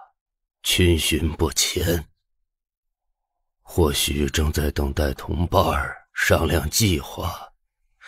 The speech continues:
正是势单力孤的时候，是你擒贼先擒王的机会。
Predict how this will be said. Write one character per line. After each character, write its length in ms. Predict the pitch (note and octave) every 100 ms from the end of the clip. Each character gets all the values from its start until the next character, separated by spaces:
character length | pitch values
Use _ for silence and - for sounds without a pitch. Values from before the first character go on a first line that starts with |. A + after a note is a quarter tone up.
| - - - _ _ _ _ _ _ _
正 220 | - E2
是 180 | D2 -
势 380 | - - D#2 D2
单 260 | - D2+ E2+
力 200 | E2 D#2
孤 280 | - F#2+
的 140 | G2+ E2+
时 240 | - -
候， 240 | D#2 - - - - _ _ _ _ _ _ _ _ _ _ _ _ -
是 280 | - - D2+
你 260 | D2 C#2+
擒 480 | B1+ - C#2+ D2+ D#2+
贼 280 | - D2+ D#2
先 400 | D#2 D#2 D2+ D#2+
擒 380 | - E2+ F2 E2+
王 260 | E2+ F2+
的 160 | E2 D2+
机 400 | - G#2 G2+ F#2+
会。 320 | - - F2